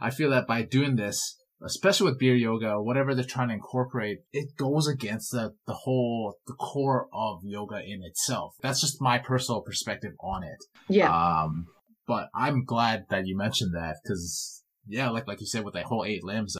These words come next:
Speaker 1: I totally agree. And, and I think that a lot of core activities, bas-, especially passed down from generation to generation, it could totally get skewed, right? <laughs>
Speaker 2: Yes, absolutely.
Speaker 1: Yeah.
Speaker 2: Absolutely. And, uh, you know, I mean,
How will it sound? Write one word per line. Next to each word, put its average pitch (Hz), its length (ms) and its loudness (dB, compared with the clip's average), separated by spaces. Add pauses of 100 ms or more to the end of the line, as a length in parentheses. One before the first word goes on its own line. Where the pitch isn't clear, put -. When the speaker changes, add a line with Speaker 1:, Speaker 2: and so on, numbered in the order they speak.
(140)
Speaker 1:
I 123 160 0
totally 170 640 4
agree. 123 320 4
And, 101 180 -2 (100)
and 98 260 -8
I 110 100 -6
think 117 320 -4
that 95 320 -4
a 101 80 -8
lot 113 220 -2
of 110 140 -10
core 113 680 0
activities, 120 760 0 (200)
bas-, - 380 -4
especially 123 500 0 (100)
passed 120 280 0
down 117 180 0
from 104 120 -2
generation 95 540 -2
to 80 100 -6
generation, 92 380 -2
it 98 100 -4
could - 160 -6
totally 120 320 2
get 85 160 -4
skewed, 95 560 2
right? 92 260 -4 (120)
<laughs> - 140 -4
Speaker 2:
Yes, 208 240 6
absolutely. 185 680 4
Speaker 1:
Yeah. - 280 2
Speaker 2:
Absolutely. - 600 2 (480)
And, 202 400 6 (100)
uh, 202 40 6
you 247 200 10
know, 247 160 8
I 247 100 8
mean, 247 300 8